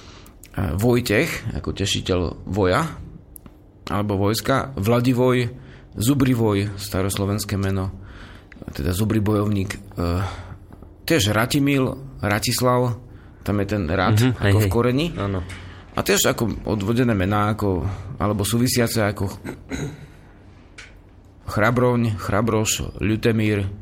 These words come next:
Speaker 1: a ďalšie.
Speaker 2: No máme tam dosť tých slov aj v menách to vidieť, ale keď aj tie slova, ktoré ešte dodnes používame,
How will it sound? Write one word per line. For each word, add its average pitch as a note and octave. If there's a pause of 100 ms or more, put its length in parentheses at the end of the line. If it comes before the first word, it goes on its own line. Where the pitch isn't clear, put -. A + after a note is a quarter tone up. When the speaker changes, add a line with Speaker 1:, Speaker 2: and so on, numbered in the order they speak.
Speaker 1:
a -
ďalšie. C2+ (840)
Speaker 2:
No C3+
máme A3+
tam D3+
dosť G#3+
tých B2
slov C3+
aj A#2+
v G#2+
menách D3+
to D3+
vidieť, D3
ale A#2
keď C3
aj C3 (240)
tie B2
slova, D3
ktoré A#2+
ešte -
dodnes B2+
používame, G2+